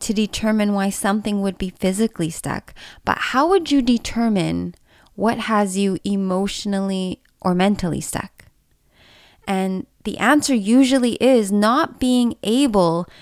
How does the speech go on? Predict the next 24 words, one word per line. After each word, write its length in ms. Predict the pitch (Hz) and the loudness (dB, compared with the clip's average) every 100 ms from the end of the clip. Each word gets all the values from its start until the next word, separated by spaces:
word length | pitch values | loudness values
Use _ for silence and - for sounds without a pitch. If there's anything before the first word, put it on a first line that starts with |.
| - _ - | -20 _ -8
to 100 | 202 | -6
decide 600 | 196 - 208 196 214 202 | -4 -6 -4 -2 -2 -2
where 260 | 180 185 | -2 -2
to 100 | 185 | -2
move, 400 | 180 175 185 151 | -2 -2 -2 -2
not 400 | 170 208 233 277 | 2 2 2 0
being 320 | 277 262 240 - | 0 2 2 0
able 640 | 208 233 285 233 185 175 180 - - | -2 0 2 2 0 0 -4 -10 -20
to 100 | - | -12
decide 580 | 202 202 - 247 262 247 | -6 -6 -4 -2 0 2
where 300 | 202 190 226 | 0 2 2
to 120 | 277 285 | 4 4
make 420 | 220 220 220 - | 2 0 -4 -4
emotional 800 | 208 208 208 240 - 247 233 226 | -4 -2 -2 -2 -2 -2 -2 -4
and 200 | - 196 | -4 -4
mental 460 | 196 196 208 - 208 | -4 -4 -6 -8 -10
deposits, 880 | 202 180 - - 311 202 170 - - - - - _ | -10 -12 -8 -4 -2 -2 -6 -10 -20 -20 -20 -20 _
hence 280 | - 262 277 | -4 -2 -2
that 240 | - - | -4 -6
feeling 340 | - 233 233 208 | -4 -2 -2 -2
of 160 | 185 | -6
being 240 | - 208 185 | -6 -4 -6
stuck. 580 | - - - - - - _ _ _ _ _ _ _ _ _ _ _ - | -8 -10 -10 -10 -18 -20 _ _ _ _ _ _ _ _ _ _ _ -6
But 260 | 202 - | -4 -4